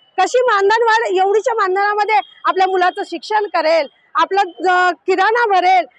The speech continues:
electric bill की cylinder bill भरेल, ह्या सगळ्या गोष्टी जरी असेल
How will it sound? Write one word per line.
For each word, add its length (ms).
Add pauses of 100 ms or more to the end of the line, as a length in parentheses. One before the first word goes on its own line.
(120)
electric 520
bill 160 (300)
की 100
cylinder 440
bill 180
भरेल, 320
ह्या 360
सगळ्या 360
गोष्टी 340
जरी 240
असेल 380